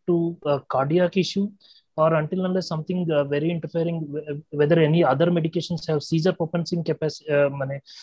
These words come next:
the seizure lowering, uh, uh, uh, tendency, uh, then, uh, in such cases, we need to avoid stimulants, and, uh, we can, uh, give, like, atomoxetine in such cases.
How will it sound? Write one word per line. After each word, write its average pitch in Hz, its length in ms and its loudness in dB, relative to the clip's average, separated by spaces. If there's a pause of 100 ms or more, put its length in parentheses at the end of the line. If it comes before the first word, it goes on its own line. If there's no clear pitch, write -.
(140)
the 143 100 -2
seizure 165 260 2
lowering, 170 540 4
uh, 151 240 2 (120)
uh, 143 220 4 (160)
uh, 143 140 2
tendency, 165 640 -4 (360)
uh, 160 380 0
then, 208 480 0
uh, 151 220 0
in 160 180 -2
such 196 280 0
cases, 208 300 -2
we 180 80 2
need 170 200 -2
to 180 80 2
avoid 151 320 0
stimulants, 143 560 -4
and, 151 360 -2
uh, 139 220 2 (240)
we 139 100 -12
can, 143 360 -4
uh, 135 240 0
give, 147 260 0 (280)
like, 139 120 0
atomoxetine 135 640 -4
in 131 140 -12
such - 260 -8
cases. - 320 -8